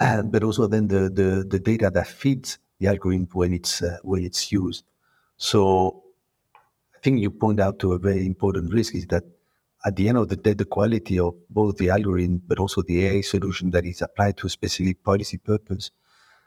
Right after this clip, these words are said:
will then depend on the quality of the data, right? And that quality of the data also depends on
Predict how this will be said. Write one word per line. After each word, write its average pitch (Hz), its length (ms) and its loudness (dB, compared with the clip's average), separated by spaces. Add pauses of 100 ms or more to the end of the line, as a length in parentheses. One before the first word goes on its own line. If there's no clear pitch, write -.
(160)
will 110 220 2
then 117 260 2
depend 104 340 0
on 95 100 0
the 90 120 -2
quality 95 420 0
of 90 120 0
the 92 80 -2
data, 113 420 -4 (680)
right? 135 380 -2 (220)
And 98 200 4
that 113 180 0
quality 101 380 2
of 90 120 -2
the 90 80 -4
data 104 560 -2
also 107 280 -2
depends 95 440 -2
on 90 240 0